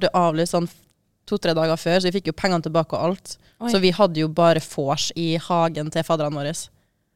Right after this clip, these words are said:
Speaker 1: Og så
Speaker 2: Ja.
Speaker 1: måtte vi avly-, avslutte klokka elleve. Fordi at naboen ble jo sur for at det bråka. Så da gikk vi jo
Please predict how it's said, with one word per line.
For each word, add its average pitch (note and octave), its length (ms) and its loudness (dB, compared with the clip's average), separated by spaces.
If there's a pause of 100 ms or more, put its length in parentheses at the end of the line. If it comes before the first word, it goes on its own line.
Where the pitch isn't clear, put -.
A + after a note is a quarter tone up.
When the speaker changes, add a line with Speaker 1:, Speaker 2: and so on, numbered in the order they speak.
(160)
Speaker 1:
Og F#3 100 4
så - 60 0
Speaker 2:
Ja. G3 60 4
Speaker 1:
måtte F#3 160 2
vi F3 40 4
avly-, D#3+ 300 2
avslutte D#3+ 400 -2
klokka - 140 -6
elleve. E3 280 -2 (640)
Fordi F3+ 180 0
at E3 60 2
naboen D#3 560 2
ble D#3 240 -4
jo C#3+ 260 -2
sur D#3 180 -8
for D#3 80 -8
at D3 60 -10
det D3+ 120 -6
bråka. D#3+ 240 -4 (100)
Så - 80 -6
da F3+ 80 4
gikk F#3 140 2
vi E3+ 100 -4
jo - 0 -